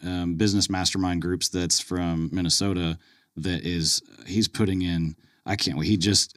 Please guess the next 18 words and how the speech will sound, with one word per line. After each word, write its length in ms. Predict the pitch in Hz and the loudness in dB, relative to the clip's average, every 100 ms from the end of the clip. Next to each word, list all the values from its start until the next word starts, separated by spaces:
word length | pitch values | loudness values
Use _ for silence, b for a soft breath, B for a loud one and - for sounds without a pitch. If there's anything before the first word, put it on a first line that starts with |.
| - | -4
he 140 | 101 | -2
just 200 | 92 90 | 2 0
got 120 | 92 | 0
all 100 | 87 85 | -2 -2
the 60 | |
preliminary 600 | 80 92 92 92 87 87 85 | -2 -2 0 0 0 0 -2
approvals 480 | - 87 87 87 | -2 -2 0 0
and 100 | 80 | 0
stuff 300 | 82 87 85 | 0 0 -2
and 80 | 85 | -2
getting 160 | 82 87 | -2 -2
ready 120 | 87 | -2
to 40 | |
break 300 | 73 87 80 | -2 -4 -4
ground 340 | - 87 87 82 | -6 -4 -2 0
soon, 300 | 87 85 82 | 0 0 0
I 60 | |
think. 380 | 78 85 85 - | -2 -2 -4 -6